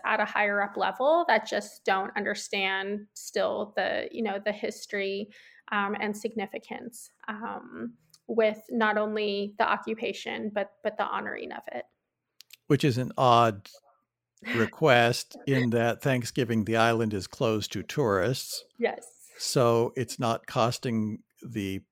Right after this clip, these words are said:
Speaker 2: Park Service, its concessionaire, or the Conservancy money.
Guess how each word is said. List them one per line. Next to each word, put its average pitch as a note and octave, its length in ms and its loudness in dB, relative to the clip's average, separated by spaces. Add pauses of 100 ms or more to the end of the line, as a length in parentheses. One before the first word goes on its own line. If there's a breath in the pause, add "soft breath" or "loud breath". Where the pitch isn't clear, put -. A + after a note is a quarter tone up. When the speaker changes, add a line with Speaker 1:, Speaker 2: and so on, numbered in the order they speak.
(120)
Speaker 2:
Park A2+ 240 0
Service, G2+ 500 -2
its A#2+ 180 -8
concessionaire, F2 960 -2
or G#2 180 -2
the F#2+ 100 -6
Conservancy F#2+ 760 -6
money. G2 560 -4